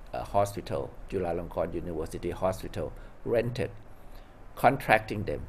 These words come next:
that they are not allowed to accept any customers except the patients from our hospital. So we call them hospital. If you are not very sick, then they put you in a hotel like this, and doctors and nurses will come and visit you at this hospital.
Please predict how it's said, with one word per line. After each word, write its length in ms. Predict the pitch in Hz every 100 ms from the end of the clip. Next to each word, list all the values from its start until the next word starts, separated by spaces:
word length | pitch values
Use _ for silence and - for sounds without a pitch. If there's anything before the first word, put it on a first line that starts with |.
| -
that 240 | 95 87 - - -
they 180 | 113 104
are 140 | 71
not 240 | 101 110 117
allowed 380 | 101 92 87 90
to 160 | -
accept 420 | 92 - - -
any 180 | 87 87
customers 680 | 82 87 - - 82 - - - - - - - - - - - -
except 400 | 123 127 120 110 - - - - - - -
the 80 |
patients 540 | 85 - 117 - 98 -
from 260 | 98 80 -
our 220 | 71 67 65 - - - -
hospital. 600 | 85 85 - - - - - - -
So 160 | -
we 140 | 104 101
call 180 | 78 82
them 160 | 82
hospital. 560 | - 87 - - - - - - - - - -
If 180 | 131
you 100 | 127
are 80 | 104
not 320 | 98 117 123
very 180 | 113 101
sick, 340 | - 156 160 - -
then 200 | 98 92
they 80 | 90
put 280 | 110 107
you 140 | - 80
in 160 | 76
a 60 | 69
hotel 320 | - - 73
like 240 | 80 104 -
this, 260 | 160 160 - -
and 160 | - -
doctors 440 | 101 104 135 123
and 120 | 87
nurses 360 | 90 113 - -
will 80 | -
come 240 | - 80
and 120 | 62
visit 280 | 65 - 78 -
you 140 | 64 -
at 160 | -
this 160 | - -
hospital. 580 | - 104 - - -